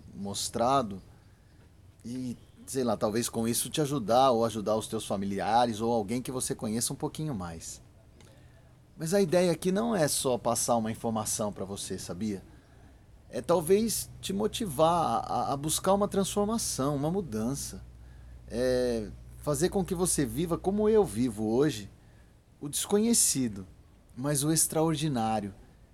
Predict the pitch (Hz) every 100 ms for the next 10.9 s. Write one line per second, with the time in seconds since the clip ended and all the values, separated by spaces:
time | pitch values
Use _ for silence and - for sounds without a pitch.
0 | - - - 123 123 135 151 - 151 143
1 | 131 123 139 151 156 - - - - -
2 | - 139 151 175 185 165 170 139 135 95
3 | - 98 85 87 87 - - - - -
4 | - 113 147 101 110 131 113 82 78 80
5 | - - - - - - - - - 107
6 | - 123 113 113 120 139 151 156 - -
7 | - - - - - 139 135 147 160 151
8 | 117 113 120 120 - 117 110 113 117 117
9 | - 80 71 - - - - - - -
10 | - - - - - - 127 117